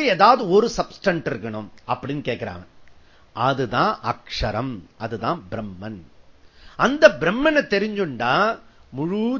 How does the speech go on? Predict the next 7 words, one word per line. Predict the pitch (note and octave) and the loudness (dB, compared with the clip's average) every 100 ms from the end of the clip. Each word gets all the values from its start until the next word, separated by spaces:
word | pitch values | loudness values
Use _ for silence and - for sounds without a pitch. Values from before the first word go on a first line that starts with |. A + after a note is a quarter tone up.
| B2+ | -4
ஜகத் | C#3 D3+ E3+ D#3+ | -4 -2 -4 -4
யூனிவர்ஸை | C#3 D3 D3+ C#3 - D3+ | -6 -6 -4 -4 -4 -8
தெரிஞ்சுக்க | - G#2+ G#2+ G2 G2 | -6 -8 -8 -10 -16
முடியும். | E2+ D#2+ - - - - - - - - - - - - - - - - - - - - | -18 -20 -20 -20 -20 -20 -20 -20 -20 -20 -20 -18 -18 -18 -18 -16 -16 -18 -20 -20 -20 -8
ஐடியா | C#3 D3+ | -2 -2
புரியுதுல? | D3 D#3+ D#3+ C3+ - - - - | -2 -2 -2 -2 -4 -14 -20 -10
அப்போ | A#2+ - - | -8 -6 -2